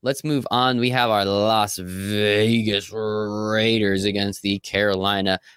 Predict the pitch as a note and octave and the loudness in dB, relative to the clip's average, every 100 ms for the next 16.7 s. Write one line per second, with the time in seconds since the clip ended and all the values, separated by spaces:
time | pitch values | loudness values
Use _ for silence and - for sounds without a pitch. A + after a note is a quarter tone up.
0 | _ A#2+ A2 G#2 G2+ B2+ G#3+ D#3 C#3+ C#3+ | _ -6 -4 -4 -6 -2 0 0 0 0
1 | A#2+ G2+ F#2+ G2+ F#2+ F#2 - G2 G2 F#2+ | 0 0 0 0 0 -2 -2 0 0 0
2 | F2+ G2+ F#2 F#2 F#2 G2+ - A2+ A2 G#2 | -2 -2 -2 -2 -4 -4 -4 -4 -2 -4
3 | A#2 - A2 G#2 - F2+ F#2 - B2 B2 | -4 -4 -4 -4 -4 -4 -4 -4 -2 0
4 | A2+ - A#2+ A2+ G#2+ - G#2 F#2 F2+ - | -2 -2 -4 -2 -6 -4 -4 -4 -6 -6
5 | A2+ A2 - _ _ _ _ - F3 E3+ | -4 -4 -8 _ _ _ _ -4 0 2
6 | D#3+ D3 A#2 A#2 _ - G2 G#2+ G#2 - | 2 0 0 -2 _ -14 -4 0 0 -2
7 | F2+ F#2+ A2 C#3+ C3+ - - G2 B2+ A#2 | -8 -2 -2 0 -4 -6 -6 -2 0 0
8 | F2+ F2+ - F#2 F#2 G#2+ A2+ A2 G#2 G2+ | -2 -6 -10 -14 -6 -2 0 0 -2 -6
9 | _ _ _ - - G#2 A2+ - F3 D3+ | _ _ _ -20 -10 -4 -2 0 0 0
10 | A2+ A2+ - E3 C#3+ C#3 B2+ C#3+ B2 A#2 | -2 -2 -2 -4 -2 -2 -4 -4 -4 -4
11 | A#2+ C#3 F3+ C4 G3+ - F3 A2 - A2+ | -8 -6 -6 -4 -4 -4 -2 -2 -2 -4
12 | G#3 F3+ A2 F2 - G#3 A#3 A3+ G#3+ G#2 | -2 -2 -2 -6 -6 -4 -4 -4 -4 -2
13 | G#2+ F2 C3+ D3+ - B2+ - C3+ G#2 A2 | -2 0 -2 -2 -4 -4 -2 -2 0 -2
14 | A#2 - A2+ A2 - G#2 G2 A2+ G#2 G2+ | -2 -4 -6 -4 -2 0 0 0 0 -2
15 | G2+ G#2+ G#2+ G2 F#2+ F#2+ F#2+ - F#2+ F2+ | -2 -4 -2 -2 0 -2 -4 -2 -2 0
16 | F#2 G#2+ A2+ F2+ F2+ F2 | 0 -2 -2 -2 0 -2